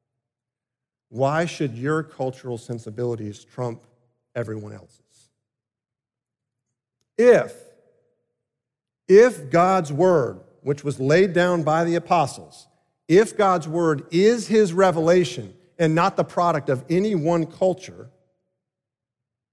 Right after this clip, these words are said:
then it makes sense that it should offend every culture at some point.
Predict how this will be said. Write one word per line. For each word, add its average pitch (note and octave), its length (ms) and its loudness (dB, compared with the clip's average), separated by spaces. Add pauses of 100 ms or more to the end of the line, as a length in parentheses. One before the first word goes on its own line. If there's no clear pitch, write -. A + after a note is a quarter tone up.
(680)
then F#3 260 6
it A#3 120 2
makes G3+ 280 4
sense C4+ 480 4
that D3 340 -2
it F3 140 0
should F3 200 -2
offend D#3 540 -2
every E3 300 -2
culture G#2+ 560 -10 (340)
at C3 180 -6
some A#2+ 260 -6
point. - 300 -14